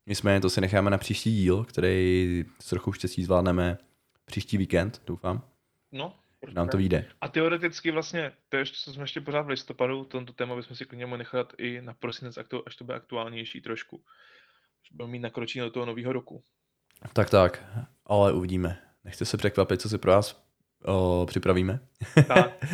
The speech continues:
Speaker 1: <laughs> Určitě to bude opět plodná diskuze, takže já ti děkuju za, za účast.
Speaker 2: Já děkuju za pozvání.
Speaker 1: Vám děkujem za poslech. Po dlouhý době, jestli vám,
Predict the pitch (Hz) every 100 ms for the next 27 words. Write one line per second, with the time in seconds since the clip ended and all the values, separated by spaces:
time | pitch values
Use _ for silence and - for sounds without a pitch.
0 | 175 156 139 123 110 - - _ _ _
1 | _ _ - 135 135 110 98 92 101 98
2 | 95 92 - - _ - - 131 131 117
3 | 113 113 110 104 - 107 95 127 - 107
4 | 110 98 101 113 117 120 113 110 104 104
5 | 101 98 98 98 98 95 107 110 123 147
6 | 135 135 151 143 135 135 131 123 127 180
7 | _ _ _ _ _ _ _ _ 98 104
8 | 107 - 110 113 - 160 - 101 127 -
9 | - 107 101 104 101 98 101 92 90 -
10 | 101 98 98 98 98 98